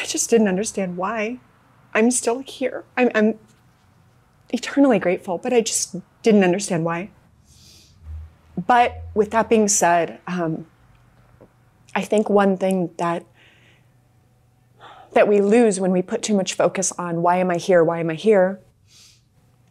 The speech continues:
I don't know why I'm here. And I don't know if I'll ever know.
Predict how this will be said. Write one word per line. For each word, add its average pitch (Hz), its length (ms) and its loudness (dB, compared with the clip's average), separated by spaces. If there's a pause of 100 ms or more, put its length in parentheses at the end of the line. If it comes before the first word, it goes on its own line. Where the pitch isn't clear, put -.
(400)
I 233 140 4
don't 339 160 6
know 247 120 4
why 190 140 2
I'm 165 180 -4
here. 170 340 -6 (480)
And 190 520 2 (840)
I 202 80 4
don't 233 220 2
know 220 240 6
if 233 100 -4
I'll 190 160 4
ever 190 180 -2
know. 175 300 0